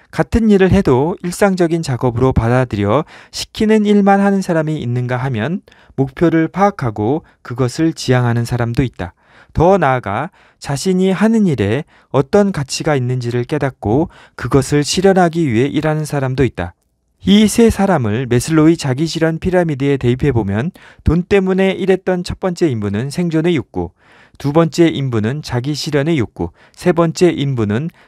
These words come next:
메슬로가 만년에 깨달았다는 자기 초월의 욕구에 해당할 것이다. 어쨌든 셋 중 누가 자신의 일을 가장 좋아하는지는 굳이 말할 것도 없다.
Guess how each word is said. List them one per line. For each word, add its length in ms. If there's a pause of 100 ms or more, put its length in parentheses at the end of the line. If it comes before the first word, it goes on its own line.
(120)
메슬로가 560
만년에 500
깨달았다는 840 (420)
자기 340
초월의 460
욕구에 420
해당할 320
것이다. 420 (400)
어쨌든 580
셋 260
중 200
누가 260
자신의 420
일을 420 (340)
가장 380
좋아하는지는 840
굳이 340
말할 260
것도 260
없다. 340